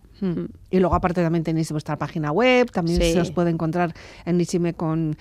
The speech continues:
Speaker 1: eh, Escuela Macrobiótica en Facebook, ¿no? Estáis
Speaker 2: Sí.
Speaker 1: presentes ahí, es fácil encontraros.
Speaker 2: Sí, muy fácil, yo creo que sí. Estamos en Facebook, en Instagram, estamos en, en, por todos los lados. <laughs>
Speaker 1: Vale, y en es-,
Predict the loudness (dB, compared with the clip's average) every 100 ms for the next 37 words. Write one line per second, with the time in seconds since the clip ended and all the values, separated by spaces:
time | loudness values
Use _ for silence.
0 | -14 -10 -4 -2 -2 -2 -2 0 -2 -2
1 | 0 0 0 -4 -4 -4 -4 -6 -2 2
2 | 2 2 -2 -2 -2 -2 0 0 0 0
3 | -2 -2 -2 0 2 2 2 2 2 0
4 | -2 -6 -8 -12 -2 0 2 2 0 -2
5 | -2 -4 -4 -4 -6 -6 -6 -2 0 0
6 | 0 0 0 0 -2 -2 -2 -2 -2 -2
7 | 0 0 -2 -2 -4 -2 -4 -6 0 4
8 | 6 8 8 8 6 2 2 0 -2 -4
9 | -6 -6 -8 -18 -10 0 4 6 4 0
10 | 0 2 2 2 2 0 0